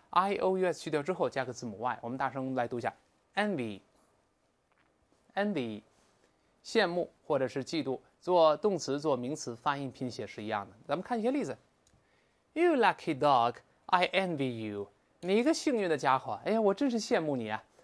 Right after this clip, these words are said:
I envy you，看到 envy 当动词来用，是及物的，直接可以加宾语，不用加介词了。当然，这个 lucky dog，这个 dog 在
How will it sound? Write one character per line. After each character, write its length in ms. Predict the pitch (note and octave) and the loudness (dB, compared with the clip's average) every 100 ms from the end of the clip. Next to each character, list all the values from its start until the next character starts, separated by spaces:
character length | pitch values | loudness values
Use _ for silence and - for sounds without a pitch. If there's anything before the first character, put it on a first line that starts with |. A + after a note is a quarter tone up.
| _ - | _ 0
I 180 | E3+ F#3+ | 2 4
envy 540 | A#3 D#4 C4+ G#3+ C3 | 2 2 0 0 -2
you， 120 | B2 - | -2 -6
看 160 | - | -6
到 80 | C#3 | -6
envy 380 | - A#3 C#4 G#3+ - | -2 -2 0 -4 -8
当 280 | - C3+ C3+ | -6 -6 -6
动 160 | C#3+ F3+ | -6 -6
词 160 | - | -4
来 80 | G#2+ | -6
用， 160 | G#2+ G#2 | -6 -8
是 140 | - | -10
及 180 | A2+ B2+ | -8 -4
物 160 | G3+ G3+ | 0 0
的， 100 | - _ _ - | -2 _ _ -12
直 180 | C#3 | -8
接 160 | F3 F#3 | -2 -4
可 120 | - | -4
以 40 | A#2+ | -6
加 180 | G#2+ G#2 | -6 -8
宾 160 | A2+ | -10
语， 60 | F#2+ - | -16 -14
不 100 | A#2 | -12
用 100 | A2+ | -6
加 140 | G#2 | -6
介 120 | - | -6
词 140 | G#2+ G2+ | -10 -12
了。 80 | - _ _ _ _ _ | -16 _ _ _ _ _
当 120 | - B3 | 4 4
然， 60 | |
这 80 | C4+ | 6
个 80 | A3+ | 6
lucky 420 | B3+ D#4 - E3 | 6 4 -2 0
dog， 480 | D#3 C3 A2+ C#3+ D#3 _ _ _ | 4 4 2 -2 -8 _ _ _
这 100 | A#3 | 0
个 100 | B3 | 2
dog 240 | B3 D4+ E3 | 2 2 0
在 800 | B2+ A#2+ A#2 A2 A2 G#2+ A2 | -4 -2 -4 -4 -4 -4 -6